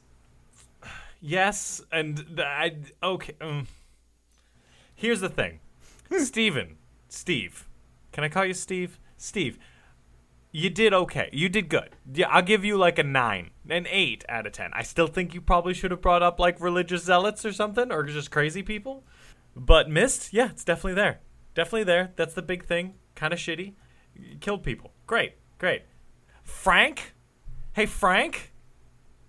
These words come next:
Speaker 1: Fuck you.
Speaker 2: You know, you know, got kind words for Frank Darabont?
Speaker 1: Frank doesn't care about kind words. Ca-, Frank doesn't care about kindness.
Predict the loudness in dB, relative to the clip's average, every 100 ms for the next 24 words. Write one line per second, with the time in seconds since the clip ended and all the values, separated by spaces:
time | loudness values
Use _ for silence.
0 | -20 4 6 6 0 -6 -8 -18 -18 -12
1 | -10 -12 _ _ -20 _ -6 -4 -4 -2
2 | 0 4 4 4 2 2 2 0 -2 -2
3 | 0 4 4 4 2 0 -4 -12 -20 _
4 | _ -20 -20 -20 -20 0 4 4 4 0
5 | 0 0 -2 0 2 4 2 2 -4 -4
6 | -4 -6 -6 -6 -4 -6 -4 -6 -6 -4
7 | -2 -2 2 0 0 -4